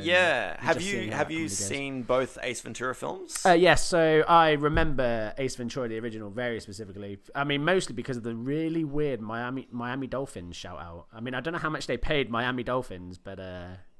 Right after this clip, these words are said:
Speaker 2: that, that, that stuck in my mind.
Speaker 1: Right.
Speaker 2: And thus, I was always a Miami Dolphins fan for no reason. I don't watch N F L, but if I do,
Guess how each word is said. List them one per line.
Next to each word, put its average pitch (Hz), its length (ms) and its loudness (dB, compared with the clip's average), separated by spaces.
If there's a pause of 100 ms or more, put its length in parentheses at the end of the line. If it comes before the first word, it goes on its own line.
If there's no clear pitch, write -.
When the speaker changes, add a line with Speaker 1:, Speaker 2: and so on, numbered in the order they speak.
Speaker 2:
that, 120 240 -8
that, 123 280 -8
that 127 140 -4
stuck - 220 -10
in 131 40 -8
my 113 80 -6
mind. 110 300 -6
Speaker 1:
Right. 78 140 -12 (200)
Speaker 2:
And 139 220 -4
thus, - 460 -2 (340)
I 123 140 -4
was 123 180 -2
always 151 220 0
a - 20 -4
Miami 147 320 -2
Dolphins 151 440 -4
fan 156 320 -10
for 175 120 -14
no 202 160 -8
reason. 104 480 -8
I 202 80 -2
don't 139 160 2
watch 98 220 -6
N 95 80 -10
F 95 160 -6
L, 98 220 -10 (420)
but 160 160 4
if 156 100 -2
I 120 100 2
do, 107 220 -8